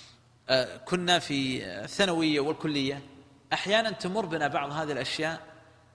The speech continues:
اللي فيها تعداد ويكون فيها كثرة قد ينسي بعضها بعضا، ها؟ فنعمد إلى نظمها في بيت أو بيتين،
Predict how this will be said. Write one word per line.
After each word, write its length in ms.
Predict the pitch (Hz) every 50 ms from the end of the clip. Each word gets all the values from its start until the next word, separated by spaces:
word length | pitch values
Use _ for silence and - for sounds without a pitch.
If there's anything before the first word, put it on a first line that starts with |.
| _ -
اللي 120 | 139 139 131
فيها 400 | 151 170 165 151 147 147 - - -
تعداد 440 | 143 127 131 120 127 107 - - - - - - - - - - -
ويكون 360 | 110 131 139 139 - 165 143
فيها 160 | 165 160 147
كثرة 360 | 143 - 175 165 - - -
قد 400 | 160 - - 170 156 135 131 123 - - -
ينسي 380 | 160 160 170 180 - - 156 151
بعضها 380 | 131 160 131 135 139 120 123 123
بعضا، 320 | 113 101 - 104 107 95 - - - - - - - _ _ _ _ _ _ -
ها؟ 160 | 165 180 - - - - - - - - - - - - _ _ - - - - -
فنعمد 560 | - 160 180 220 214 - 180 180 165 143 -
إلى 300 | - 160 165 170 180 180
نظمها 460 | 175 180 170 147 147 151 135 123 123
في 180 | 113 - 139 131
بيت 460 | 131 143 151 147 139 - - - - -
أو 100 | 139 139
بيتين، 380 | 127 127 117 107 - - 101